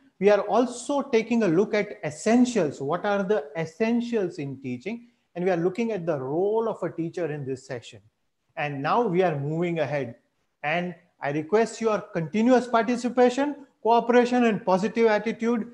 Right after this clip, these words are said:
throughout the session. Let me ask you once again, are you all happy?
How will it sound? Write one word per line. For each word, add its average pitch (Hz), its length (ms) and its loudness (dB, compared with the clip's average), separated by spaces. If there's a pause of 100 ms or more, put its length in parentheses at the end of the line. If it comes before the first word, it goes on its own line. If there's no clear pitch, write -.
(300)
throughout 175 480 4
the 170 80 2
session. 135 440 -8 (1300)
Let 185 160 0
me 240 80 4
ask 240 260 6
you 254 80 4
once 233 200 4
again, 233 160 6
are 220 140 4
you 247 140 6
all 240 80 8
happy? 220 580 2